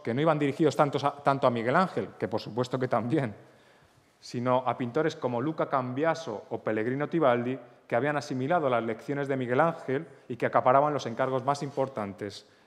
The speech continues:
en la corte hispánica en competencia directa con el Greco. De alguna manera, salvaguardando la tradición veneciana de la que él se consi-, de la que el Greco se consideraba heredero, el Greco se defendía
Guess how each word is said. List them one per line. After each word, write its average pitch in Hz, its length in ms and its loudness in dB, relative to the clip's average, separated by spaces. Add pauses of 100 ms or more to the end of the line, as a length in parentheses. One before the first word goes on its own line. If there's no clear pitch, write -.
en 117 100 -6
la 110 100 0
corte 127 240 -2
hispánica 131 680 -4
en 123 200 -2
competencia 127 720 -2
directa 110 320 -6
con 113 140 -6
el 90 100 -10
Greco. 92 280 -10 (1080)
De 117 60 0
alguna 131 260 2
manera, 165 340 6
salvaguardando 120 1040 0
la 104 100 -2
tradición 110 460 -2
veneciana 123 640 2 (240)
de 120 120 0
la 113 160 2
que 127 80 2
él 143 80 4
se 139 120 -4
consi-, 107 300 -8
de 104 140 -4
la 95 120 -4
que 98 80 -8
el 92 80 -6
Greco 131 280 4
se 104 140 -10
consideraba 104 720 -2
heredero, 156 460 4 (400)
el 120 120 -4
Greco 131 240 0
se 135 140 -2
defendía 123 760 0